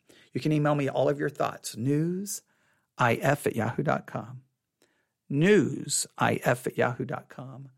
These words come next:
newsif at yahoo dot com. And if you've been listening to our discussion about law and gospel, I think we just found ourselves,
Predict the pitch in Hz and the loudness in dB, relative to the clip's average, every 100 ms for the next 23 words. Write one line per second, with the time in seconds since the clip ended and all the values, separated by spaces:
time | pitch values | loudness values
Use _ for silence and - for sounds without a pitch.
0 | _ _ _ _ _ - 131 208 233 131 | _ _ _ _ _ -6 4 6 6 4
1 | 139 - - 120 - 127 - 104 113 - | 2 -2 0 -2 0 -2 -2 0 0 0
2 | - - - 113 113 113 _ _ _ 127 | -4 -8 -6 -4 -2 -6 _ _ _ -12
3 | 131 143 131 131 151 - 147 135 139 127 | -10 -6 -4 0 0 2 0 2 2 2
4 | 123 _ - - 156 143 143 135 131 143 | -2 _ -8 -2 0 0 0 -2 0 2
5 | 139 127 135 147 - 202 202 202 _ _ | 2 0 -2 -2 -2 -2 -4 -6 _ _
6 | _ _ _ 113 139 139 127 139 - 131 | _ _ _ -6 -4 -2 0 0 2 0
7 | 135 131 117 - 127 123 - | 2 2 0 4 4 2 -8